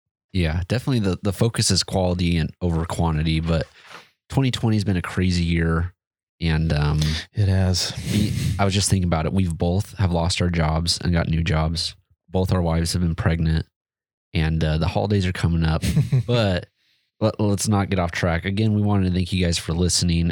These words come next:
Speaker 1: and especially I wanted to, to thank the guests for coming on.
Speaker 2: Mm-hmm.
Speaker 1: It's really hard. I, like, it's really exciting to talk about your mission, but I think when they understand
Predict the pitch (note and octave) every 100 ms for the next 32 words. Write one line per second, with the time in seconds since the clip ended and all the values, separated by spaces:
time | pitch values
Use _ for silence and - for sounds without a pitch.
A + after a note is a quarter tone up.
0 | - E2+ E2 D#2+ - - C#3+ C#3+ C3+ A2
1 | G2+ G#2+ G#2 F2+ E2+ - - F2+ G2 -
2 | E2 E2 D#2+ - E2+ - E2 D#2+ D#2 D#2
3 | D#2+ E2+ _ _ A2+ A2+ D3 D3 G2 G2+
4 | G#2+ A#2+ B2 A2 G2+ - G#2 G2+ - -
5 | G#2+ - - - G2+ C#3 C#3 - G2 G#2+
6 | G#2+ G#2 - F#2 E2 D#2+ E2+ - G2+ G#2+
7 | B2 - _ _ - G2 F#2+ A#2 A#2+ F#2+
8 | F#2+ F#2 - F#2 F2 F2